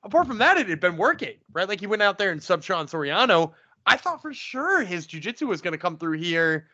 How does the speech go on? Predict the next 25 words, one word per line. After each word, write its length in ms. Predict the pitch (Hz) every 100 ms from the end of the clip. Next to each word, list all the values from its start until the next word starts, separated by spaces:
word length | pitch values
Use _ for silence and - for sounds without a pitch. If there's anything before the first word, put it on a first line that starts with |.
| _ _ 156
Um, 160 | 156
and 80 | 160
I 60 | 180
like 200 | 214 185
Ricky 220 | 226 208
Glenn 220 | 185 214
to 80 | 202
stuff 360 | - 175 233 214
it, 180 | 135 -
and 100 | 143
it 40 |
was 100 | 135
kinda 240 | - 185 175
crazy 480 | - 147 214 220
that 300 | 135 135 127 _ _ _
he 560 | - - - - 190 -
didn't 300 | 139 220 214
look 160 | 240
like 100 | 294
he 80 | 269
wanted 180 | 277 285
to 40 |
wrestle 300 | 277 285 277
at 60 | 240
all. 340 | 220 330 -